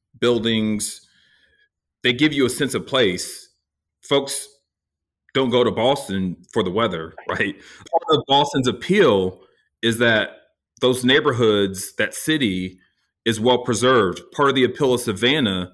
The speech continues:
is that that city is well preserved. And if you were to blindfold someone, drop them off in the middle of those cities,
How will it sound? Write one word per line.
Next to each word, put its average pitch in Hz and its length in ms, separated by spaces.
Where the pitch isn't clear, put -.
is 101 120
that 110 340
that 104 160
city 120 400
is 107 120
well 110 160
preserved. 95 760
And 107 420
if 104 160
you 143 80
were 143 100
to 120 80
blindfold 113 640
someone, 92 560
drop 135 260
them 127 160
off 123 220
in 117 80
the 107 60
middle 113 300
of 104 120
those 101 220
cities, 95 600